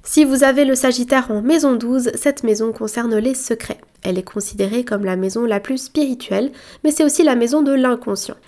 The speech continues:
Elle peut aussi parler de la façon dont nous pouvons nous auto-saboter. Mais pour vous, avec le Sagittaire dans cette maison, la difficulté n'existe pas. Si vous avez des obstacles devant vous, vous saurez les contourner ou les affronter facilement. Vous avez un tel optimisme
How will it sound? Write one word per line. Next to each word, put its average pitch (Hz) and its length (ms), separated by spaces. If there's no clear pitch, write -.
Elle 202 140
peut 214 100
aussi 208 240
parler 226 360
de 202 100
la 190 120
façon 262 520
dont 233 180
nous 233 260
pouvons 254 400
nous 240 280
auto-saboter. 240 720
Mais 220 160
pour 214 200
vous, 240 280
avec 202 260
le 190 80
Sagittaire 226 520
dans 196 120
cette 185 220
maison, 233 460
la 240 160
difficulté 294 500
n'existe 247 420
pas. - 400
Si - 160
vous 196 140
avez 226 220
des 247 180
obstacles 254 480
devant 220 340
vous, 254 340
vous 226 120
saurez 277 380
les 220 120
contourner 226 640
ou 214 100
les 202 220
affronter 247 480
facilement. 240 560
Vous 254 200
avez 285 280
un 214 180
tel 311 380
optimisme 254 800